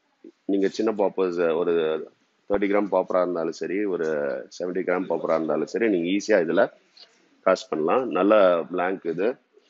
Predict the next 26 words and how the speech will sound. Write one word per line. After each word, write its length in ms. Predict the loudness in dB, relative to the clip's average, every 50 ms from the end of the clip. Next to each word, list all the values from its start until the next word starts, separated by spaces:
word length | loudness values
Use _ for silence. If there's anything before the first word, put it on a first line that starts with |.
| _ _ _
So, 360 | -6 -4 0 0 0 0 -2 -4
Fuji 240 | -4 -4 -4 -4 -6
seat, 640 | -6 -6 -6 -6 -6 -4 -2 0 0 0 -2 -6 -14 _ _ _ _ _ _ _ _ _
ஆனா 160 | -4 -2 0 0 2 0 0 -2 -4 -8 -10 -12 -16 -20 -20 -12 -6
Fuji 220 | -4 -2 -2 0 0 2
guides 340 | 4 4 4 2 0 -2
கிடையாது. 460 | -2 0 2 2 2 2 2 0 -2 -2 -6 -16 _ _ _ _ _ _ -20 -20 _ _ -4
But 160 | -2 0 2
ஆனா 260 | 2 2 2 2 0 0
நல்ல 240 | 0 0 0 0
குவாலிட்டியான 580 | 0 0 -2 -2 -2 -2 -4 -4 -4 -4 -4 -4
guide 340 | -4 -4 -4 -4 -4 -4 -4
இதுவும். 320 | -4 -4 -2 -4 -4 -6 -8 _ _ _ _ _ _ _ _ _ _ _ _ _ _
ம், 460 | -6 -4 -2 -2 -2 -2 -2 -4 -6 -8 _ _ _ _ _ _ _ _ _ _ -20 -20 _ _ _ -2
நீங்க 260 | 0 2 4 4 4
இது 120 | 4 4
வந்து 240 | 2 0 0 0 2 2 2 2 2 2 0 -2 -2 -2 -4 -6 -8 -12 _ _ _ _ _ _ _ _ _ _
நீங்க 280 | -10 -6 -6 -4 -6 -4 -4
பாப்பிங்க்கு 480 | -4 -2 -2 0 -2 -2 0 0 -2
யூஸ் 160 | -2 -2 -4
பண்ணலாம். 440 | -4 -2 0 0 0 0 -2 -4 -8 -8
எனக்கு 340 | -6 -6 -6 -4 -4 -4 -2
தெரிஞ்சு 220 | -2 0 2 4 4 4 4 2 0 -2 -4 -6 -10 -16 -20 -14 _ 0
ட்ராலிங்க்கு 400 | 2 2 4 2 0 -2 -6 -8 -6
போகணுன்னாலும் 480 | -4 -2 -2 -2 -2 0 0 0 0 0
நீங்க 240 | 0 0 0 -2